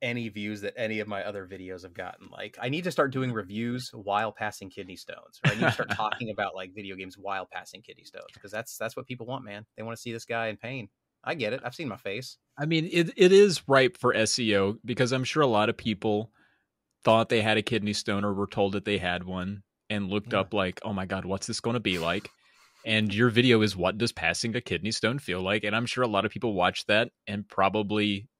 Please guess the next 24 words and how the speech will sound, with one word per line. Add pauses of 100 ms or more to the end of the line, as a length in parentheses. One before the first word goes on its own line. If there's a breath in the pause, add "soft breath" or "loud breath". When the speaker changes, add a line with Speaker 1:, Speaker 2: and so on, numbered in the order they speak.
(540)
Speaker 2:
either
chuckled,
gained
some
enlightenment,
or (100)
swore
you
off
forever
from
that.
But
either
way, (840)
I
think
that
that
was, (220)
that's
essentially
what
happened.